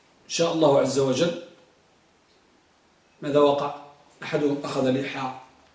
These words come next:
إبل وضربه، فجاء والدم يسيل، شكاه للنبي صلى الله عليه وسلم، فقال عمر: "اللهم بين لنا في الخمر بيانا شافيا، اللهم بين لنا في الخمر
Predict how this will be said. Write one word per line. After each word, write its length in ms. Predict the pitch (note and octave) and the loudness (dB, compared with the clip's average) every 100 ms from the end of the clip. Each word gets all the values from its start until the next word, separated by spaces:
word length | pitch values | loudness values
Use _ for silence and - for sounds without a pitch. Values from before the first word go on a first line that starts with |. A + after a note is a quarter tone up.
| _ | _
إبل 360 | D3 C3 D#3 - D3+ | 0 2 0 -4 -6
وضربه، 440 | C#3 C#3 A2+ - - - - _ - - | 0 0 0 -6 -16 -20 -20 _ -20 -20
فجاء 720 | - C#3+ D#3 E3+ E3+ E3+ - - - | -4 4 6 6 4 -2 -6 -16 -8
والدم 420 | C#3 A#2 C#3+ C#3+ | -8 2 4 4
يسيل، 440 | C3 B2 - - - _ _ _ _ _ _ _ _ _ _ _ _ _ - | 2 0 -4 -8 -18 _ _ _ _ _ _ _ _ _ _ _ _ _ -4
شكاه 440 | G#3+ G3+ A3 F#3+ | -4 6 8 8
للنبي 320 | F#3 E3+ D#3 | 8 6 4
صلى 100 | D3+ | 0
الله 140 | D3 C3 | -2 -2
عليه 100 | D3 | -6
وسلم، 200 | - - _ - _ _ _ _ _ | -6 -14 _ -20 _ _ _ _ _
فقال 380 | - E3+ F3 D#3 | -6 2 4 4
عمر: 400 | D3+ C#3 - - - _ _ _ | 2 0 -4 -10 -18 _ _ _
"اللهم 440 | C#3+ D3 C3 C#3 B2+ | 4 4 6 2 4
بين 380 | C#3+ B2+ B2+ | 4 2 0
لنا 220 | B2+ B2+ B2 | 2 2 0
في 100 | - | -4
الخمر 380 | - C3 B2 | -6 -2 -2
بيانا 500 | B2 A#2 B2+ C3+ C3+ | -2 -2 -2 -2 -2
شافيا، 500 | B2+ B2 A#2+ - - - _ _ _ _ _ _ _ _ _ _ _ - - | -4 -6 -8 -14 -20 -20 _ _ _ _ _ _ _ _ _ _ _ -20 -6
اللهم 420 | C#3+ D3+ A#2+ C3 | 0 2 2 2
بين 340 | B2+ C#3 A#2+ | 2 -2 0
لنا 240 | C3+ D#3 D#3+ | 0 2 -2
في 80 | C#3+ | -6
الخمر 400 | B2+ C#3+ D#3 | -8 -4 -2